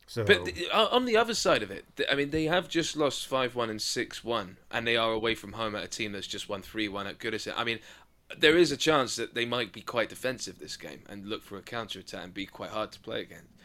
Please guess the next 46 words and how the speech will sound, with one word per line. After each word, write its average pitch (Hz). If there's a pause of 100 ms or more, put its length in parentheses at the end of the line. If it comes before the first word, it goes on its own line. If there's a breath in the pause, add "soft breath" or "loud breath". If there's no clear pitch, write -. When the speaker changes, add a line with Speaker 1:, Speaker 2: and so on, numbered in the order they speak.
(320 loud breath)
Speaker 2:
um, 101
in 101
terms 101
of 98
low 104
block, 101
whatever 95
you 98
wanna 95
call 107
it. - (440 soft breath)
It'll 110
be 131
interesting. 104 (140)
Speaker 1:
Well, 127
that's 151
pretty 190
much -
what 139
they 147
were 123
doing 120
in 113
this 107
last 131
game. 95
They 101
were 110
looking 117
for 113
the 107
breakaways, 110
the 110
mistakes 98
Speaker 2:
Well, 127
there 117
you 110
Speaker 1:
and -
Speaker 2:
are, 104
Speaker 1:
stuff 98
Speaker 2:
yeah, 104
Speaker 1:
like 98
Speaker 2:
and 113
they're 110
Speaker 1:
that, 104
Speaker 2:
still 101